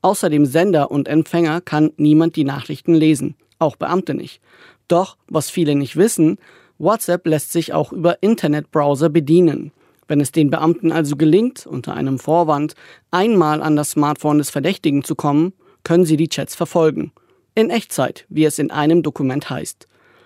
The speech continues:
Es muss keine zusätzliche Software installiert werden. Diese Spionagesoftware, oft Staatstrojaner genannt, unterliegt rechtlich deutlich höheren Hürden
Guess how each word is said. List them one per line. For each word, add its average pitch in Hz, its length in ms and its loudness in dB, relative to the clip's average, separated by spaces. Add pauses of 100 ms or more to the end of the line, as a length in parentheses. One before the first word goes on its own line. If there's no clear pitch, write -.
(160)
Es 165 140 -6
muss 185 160 4
keine 208 260 2
zusätzliche 190 760 -2
Software 156 440 -2
installiert 151 580 0
werden. 139 380 -4 (500)
Diese 165 300 2
Spionagesoftware, 156 1160 0
oft - 360 -6
Staatstrojaner 143 840 -2
genannt, 143 400 0 (360)
unterliegt 190 520 0
rechtlich 185 440 -2
deutlich 170 600 0
höheren 170 560 2
Hürden 196 400 0